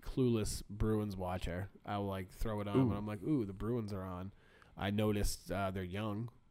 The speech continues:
Speaker 1: and I noticed, this is as much as I know about hockey. Ready? The Bruins are young, and they're apparently really good. Nobody's excited.
Speaker 2: They, you wake up today, Bruins fans, one point from the best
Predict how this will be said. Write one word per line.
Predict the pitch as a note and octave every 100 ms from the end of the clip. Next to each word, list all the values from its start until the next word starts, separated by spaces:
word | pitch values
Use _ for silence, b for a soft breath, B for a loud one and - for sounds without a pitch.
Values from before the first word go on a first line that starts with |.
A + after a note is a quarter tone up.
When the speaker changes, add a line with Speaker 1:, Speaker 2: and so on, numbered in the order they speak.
| _
Speaker 1:
and | G#2
I | G2
noticed, | G2 G2+ G2 -
this | C#3+
is | C#3+ C3+
as | C#3 A2+
much | C3+ -
as | B2
I | A#2
know | A2+ G#2+
about | G#2+ G#2
hockey. | G2+ F#2+ F#2+
Ready? | G2+ A2
The | A2+
Bruins | A#2 A#2 A#2
are | A2
young, | G#2 A2 A2 C#3 D3+ _ _ -
and | G#2+ G#2+
they're | G#2
apparently | G2 F#2+ G#2+ G2+
really | G2 G2 F#2
good. | G2 F#2+
Nobody's | F2+ F2+ F2
excited. | F2+ - E2+ D2+ A#2+ - - _ _ _ b b b b b
Speaker 2:
They, | C3+ C3 - -
you | C#3
wake | C#3 D#3 D#3
up | E3+ -
today, | - C#3+ D#3+
Bruins | A#2 A#2+ A#2
fans, | G2 A#2+ A2+ A2 G#2+
one | G#2 A#2 C#3 D3
point | C#3+ - D3 B2+ - _ -
from | - A#2
the | A2
best | - B2+ B2 -